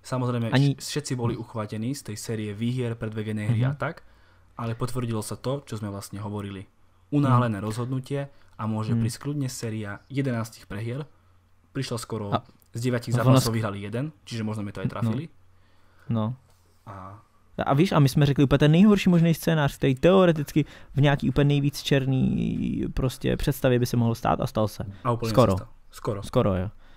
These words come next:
Speaker 2: Prostě vem si, a že tam byly týmy, že, ty vole, neporazíš, eh, nejhorší tým v historii Premier League, ty vole.
Speaker 1: No, a k-,
Speaker 2: Huddersfield.
Speaker 1: a v
Speaker 2: A
Speaker 1: neděli
Speaker 2: pak prohreš doma, doma s Cardiffem, který se stoupil.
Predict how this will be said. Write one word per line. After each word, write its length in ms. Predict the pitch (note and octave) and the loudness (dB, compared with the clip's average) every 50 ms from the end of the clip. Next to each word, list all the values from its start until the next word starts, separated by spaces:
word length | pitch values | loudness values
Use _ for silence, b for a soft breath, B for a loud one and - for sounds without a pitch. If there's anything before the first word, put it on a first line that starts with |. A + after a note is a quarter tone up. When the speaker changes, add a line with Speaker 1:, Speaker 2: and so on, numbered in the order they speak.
| b b b b - | b b b b -2
Speaker 2:
Prostě 340 | - B2 A#2 - - - B2 | 0 0 0 0 2 2 2
vem 160 | A#2 B2 B2 | 4 4 2
si, 280 | - - C3 B2 A#2+ - | 2 2 2 2 4 4
a 120 | A#2 A#2+ | 2 2
že 140 | A#2 A#2+ A#2+ | 2 2 2
tam 160 | A#2+ A#2 A2+ | 2 2 2
byly 180 | A2+ A#2 A#2+ B2 | 4 2 2 0
týmy, 380 | - - A2 G#2+ A#2+ D#3 E3+ - b b b b | 0 0 2 2 4 2 0 -2 b b b b
že, 160 | - A#2 A#2 A2+ | -2 -2 -2 0
ty 140 | - A#2+ | 0 -2
vole, 360 | A2+ A2+ A#2 A2+ A2+ A2 A2 A2+ | 0 2 2 2 4 4 4 2
neporazíš, 1040 | A2+ A2+ - - A#2+ A2+ A2+ G#2+ A#2 A2+ A2 A2 A2 A2 G#2+ G#2 - - - - - - - - - | 2 2 2 0 0 0 0 0 0 -2 0 0 0 -2 -2 -4 -8 -14 -16 -16 -16 -16 -16 -12 -8
eh, 40 | - A2 A2+ A2 - A2 | -6 -4 -4 -4 0 2
nejhorší 460 | A#2+ A#2+ A#2+ B2 B2 A#2 - B2+ A#2 | 4 4 6 4 2 0 0 -4 -4
tým 220 | - A#2+ B2 A#2+ | 0 0 0 2
v 40 | A2+ | 2
historii 340 | A2 A#2 - - B2 A#2 A#2 | 0 -2 -2 0 2 2 2
Premier 380 | A2+ A#2 A2 A2 G#2+ G#2+ G#2 G#2 | 4 4 4 4 4 4 2 0
League, 220 | G2+ G#2+ - - | -2 -4 -6 -6
ty 100 | - A2+ | -6 -4
vole. 260 | G#2 G#2 G#2 A#2 F3 - - | -4 -2 -2 -2 -4 -4 -6
Speaker 1:
No, 220 | A2 A2 C3+ E3 - - | -8 -8 -8 -8 -10 -10
a 80 | B2 | -10
k-, 100 | A2+ A#2+ - - | -10 -10 -14 -16
Speaker 2:
Huddersfield. 600 | - - A#2+ A#2+ A2+ A2 - - - B2 C#3+ E3 | -2 2 4 4 4 2 -2 0 0 0 0 2
Speaker 1:
a 120 | - G#2 G#2 | 0 -4 -4
v 40 | G#2 | -2
Speaker 2:
A 40 | |
Speaker 1:
neděli 180 | A2+ A#2 A#2 A#2+ | 0 0 2 4
Speaker 2:
pak 100 | C3+ B2+ | 2 4
prohreš 400 | - C#3 C3 B2+ B2+ B2+ B2 - - - | 4 4 6 6 6 6 4 2 -2 4
doma, 300 | B2 C#3 C#3 C3+ - - | 6 8 8 8 4 2
doma 260 | - C3+ C3+ B2+ B2+ A#2+ | 4 4 6 6 6 6
s 40 | |
Cardiffem, 420 | - - A#2+ A#2 A2+ A2+ - A#2+ A#2 | 6 4 4 4 4 2 2 0 0
který 200 | A2 - A2 A2 | 2 2 0 0
se 100 | - A2+ | 0 -2
stoupil. 360 | - - G#2 G#2 F#2+ - - | -4 -2 -2 -2 -2 -4 -6